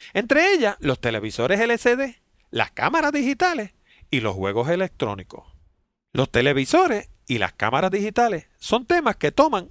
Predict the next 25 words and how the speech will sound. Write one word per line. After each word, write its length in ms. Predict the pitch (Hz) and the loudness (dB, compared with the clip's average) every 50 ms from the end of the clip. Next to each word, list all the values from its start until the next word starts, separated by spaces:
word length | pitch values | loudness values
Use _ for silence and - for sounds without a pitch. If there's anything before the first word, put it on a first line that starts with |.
| - - _ | -20 -14 _
programas 420 | - 117 110 101 98 95 107 104 | -2 -2 -2 0 -2 -4 -4 -4
completos. 600 | - - 202 180 - - 107 92 87 - 95 - - - - - _ - - - - - _ | -2 -2 -2 -2 -2 -4 -4 -4 -4 -8 -14 -18 -18 -20 -20 -20 _ -20 -20 -20 -20 -20 _
De 260 | - 98 101 104 156 | -6 -4 0 2 2
hecho, 280 | 277 294 - - 92 - - - - - - | 2 2 0 -4 -8 -8 -10 -20 -20 -8 -4
uno 240 | - 247 370 415 392 | -2 -2 0 2 0
de 80 | 370 | 2
nuestros 280 | 349 330 302 - 269 - | 0 0 0 0 0 0
próximos 420 | - 285 294 - 285 269 277 262 | 0 -2 -2 -2 -2 0 -2 -2
programas 520 | - 294 285 277 294 294 277 233 180 160 - _ _ _ - | 0 0 0 0 0 0 -2 -2 -4 -8 -10 _ _ _ 0
va 60 | 160 196 | 0 2
a 60 | 214 | 4
ser 220 | - 277 262 - - | 4 2 2 2 0
sobre 400 | - - 151 131 101 104 101 - | -2 0 2 2 2 0 -4 -2
cómo 220 | - 151 240 294 | -2 0 0 0
escoger 460 | 262 - - 277 269 262 330 330 - _ _ _ _ _ _ - | -2 0 2 2 2 2 0 -2 -4 _ _ _ _ _ _ -8
una 240 | - 117 113 117 | -6 -2 -2 0
cámara 340 | - 135 139 151 156 156 156 | 0 0 0 0 0 0 0
digital. 460 | 160 156 151 165 - - 92 87 - _ _ _ _ _ - - - | 0 -2 -4 -4 -4 -6 -10 -10 -12 _ _ _ _ _ -20 -16 -4
Y 120 | - 208 202 | 0 2 4
les 140 | 214 202 - | 4 4 4
prometo 580 | - 214 220 262 359 392 311 - 208 196 - _ - | 4 2 2 4 2 0 2 0 0 0 -2 _ -6
que 120 | - 127 127 | -4 -2 0
va 100 | 156 208 | 2 2
a 40 | |
ser 300 | - - 285 302 294 - | 2 2 2 0 0 -2